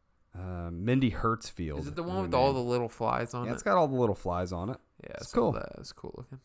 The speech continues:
Speaker 1: Yeah.
Speaker 2: Yeah. Um,
Speaker 1: Cool hat, but, uh, I don't think I got, oh, and I, I think I figured out a new fly. So i-, any of the listeners, uh,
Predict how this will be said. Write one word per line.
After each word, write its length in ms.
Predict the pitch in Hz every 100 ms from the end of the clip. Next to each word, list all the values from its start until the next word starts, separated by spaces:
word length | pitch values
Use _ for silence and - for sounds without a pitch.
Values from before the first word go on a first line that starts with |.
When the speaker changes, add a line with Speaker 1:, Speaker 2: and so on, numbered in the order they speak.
| _
Speaker 1:
Yeah. 180 | - 185
Speaker 2:
Yeah. 160 | 69 62 62 - - - - 131 127
Um, 160 | 120 117 -
Speaker 1:
Cool 160 | 196 151
hat, 300 | 131 147 -
but, 360 | 151 143 135 143
uh, 560 | 135 131 131 131 131
I 80 | -
don't 180 | 247 294
think 180 | 240 226
I 100 | 175
got, 220 | 160 156
oh, 160 | - 160
and 80 | 135
I, 100 | 127
I 80 | -
think 220 | - -
I 80 | 185
figured 300 | - 156 156
out 120 | 160
a 100 | 131
new 200 | 117 135
fly. 760 | 131 - 113 113 113 87 78 78 - - - - -
So 340 | - 131 123 -
i-, 140 | 135 -
any 180 | 185 208
of 60 |
the 80 | 156
listeners, 760 | 127 135 143 123 113 104 104 -
uh, 520 | 92 92 80 80 71